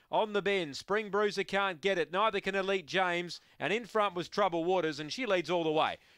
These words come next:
Second placing, Elite James. Third, Spring Bruiser. Casbomb ran fourth. Lucy Stardust didn't flatter. Soul Love. Then came Gehrig, who walked out. So did Slave to Love,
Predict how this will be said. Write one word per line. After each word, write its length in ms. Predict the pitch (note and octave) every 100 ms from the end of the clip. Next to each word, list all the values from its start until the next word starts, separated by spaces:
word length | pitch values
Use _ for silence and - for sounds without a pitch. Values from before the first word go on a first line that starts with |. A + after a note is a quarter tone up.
| _
Second 480 | - - A3 A3 G3
placing, 420 | G3 G3 - F#3
Elite 300 | E3+ F3+ F3
James. 460 | E3+ F3 F3+ F#3+
Third, 280 | - G3+ G3
Spring 340 | - G3 F#3 E3+
Bruiser. 580 | F3+ F#3 D3 D3 D#3 - _ _
Casbomb 540 | - F#3+ G3+ D#3 F#3 F3
ran 240 | F3 E3+
fourth. 420 | - F3 F3 F#3+
Lucy 300 | F#3 G3 F#3
Stardust 560 | D#3 - F#3 F3+ F3 D3
didn't 280 | E3+ D3+ C#3+
flatter. 440 | - D#3+ D#3 E3+ F#3+ _ _ _
Soul 420 | - F3 F#3 G3
Love. 460 | F3+ E3+ F3+ E3+ - -
Then 240 | D#3+ F#3+
came 400 | F3+ F#3 E3 C#3+
Gehrig, 460 | A#2+ F3+ F3 E3+ F#3
who 180 | D#3+ D3+
walked 440 | B2 F3+ G3+ -
out. 300 | C#3+ D3 F3+
So 220 | - F#3
did 140 | F3+ C#3+
Slave 420 | - E3+ E3+ D3
to 80 | D3
Love, 540 | C#3+ F3 D#3+ D#3+ D3+